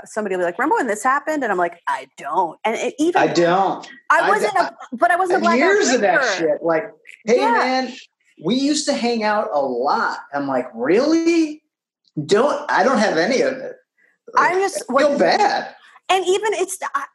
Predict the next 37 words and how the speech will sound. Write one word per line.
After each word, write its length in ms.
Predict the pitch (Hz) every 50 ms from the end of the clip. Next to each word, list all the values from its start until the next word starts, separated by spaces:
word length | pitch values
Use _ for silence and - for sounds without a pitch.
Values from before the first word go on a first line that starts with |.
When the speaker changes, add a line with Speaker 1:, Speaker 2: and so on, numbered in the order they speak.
| - - -
Speaker 1:
I 140 | 311 359
wasn't 340 | 381 392 403 359 381 339 269
drunk 320 | - 247 277 311 381 427 403
all 160 | 339 302 262
the 100 | 254 240
times 360 | - 254 247 240 233 220 -
that 120 | - 233
I 100 | 233 226
hung 240 | 220 220 240 233 226
out 200 | 240 285 370 427
with 160 | 415 233 _
these 220 | - 180 180 - -
people. 580 | - - 175 170 170 170 170 170 165 - - - _ _ _ _ _ _
That's 220 | - 262 - - -
not 120 | 359 339
even 180 | 339 294 294 320
it. 80 | 359 254
It's 120 | 254 -
not 100 | 339 330
even 140 | 339 320 320
like 120 | 302 285
I 60 | 285
was 140 | 285 277 -
in 80 | 277 247
a 40 | 214
blackout. 560 | - 208 233 277 359 403 - 240 196 180 170 185
I'm 60 | 247
just 160 | - 269 -
like, 100 | 247 220 214 - -
"What? 440 | 170 180 208 262 302 294 - - - -
Like, 160 | 233 220 220
we 140 | 247 247 214
did?" 460 | 160 - 202 214 254 294 330 359 349
And 140 | 294 262 254
somebody 280 | - 285 277 294 294
was 100 | 302 294
like, 160 | 277 262 247